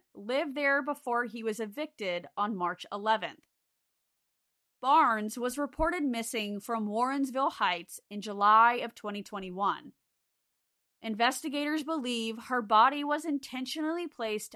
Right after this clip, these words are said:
outside in order to quicken decomposition. Washington, who has several prior felony convictions, was arrested one day after eluding Cleveland officers, who spotted him running into another home and jumping out of a window.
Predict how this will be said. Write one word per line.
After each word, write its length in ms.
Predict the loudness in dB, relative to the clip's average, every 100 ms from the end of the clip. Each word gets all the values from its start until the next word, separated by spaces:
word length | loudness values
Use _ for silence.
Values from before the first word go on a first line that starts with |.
| 0
outside 760 | 2 0 0 2 4 2 -2 -12 _ _ -12
in 120 | -6
order 320 | 0 0 0
to 80 | -4
quicken 460 | -6 -6 -6 -8
decomposition. 1000 | -8 -10 -6 -6 -6 -8 -8 -8 -10 -12 -20 _ _ _ -16
Washington, 960 | -2 4 4 4 -2 -2 -2 -2 -4 -10 _ _
who 160 | -6 -2
has 280 | 0 -2 -2
several 440 | 0 0 0 -2
prior 400 | 0 2 2 2
felony 420 | 0 -2 -2 -4
convictions, 840 | -6 -8 -6 -8 -8 -10 -10 -14 -18 _ _ -8
was 180 | -4 -4
arrested 680 | 0 0 0 -2 -6 -6 -12 _ _ _
one 380 | -4 0 0 2
day 360 | 2 2 2 2
after 380 | 0 0 -2
eluding 460 | -2 -2 -4 -4 -6
Cleveland 440 | -6 -8 -8 -6 2
officers, 720 | 2 2 -4 -12 -12 -12 -20 _ _ _ _
who 140 | -4 -4
spotted 440 | 2 4 6 4
him 300 | 0 0 0
running 420 | 0 0 2 0
into 320 | -2 -2 -2
another 380 | -2 0 -2 -2
home 380 | 0 0 0 -4
and 160 | -8 -6
jumping 320 | -4 -4 -4
out 140 | -4 -4
of 100 | -6
a 60 |
window. 480 | -6 -6 -6 -8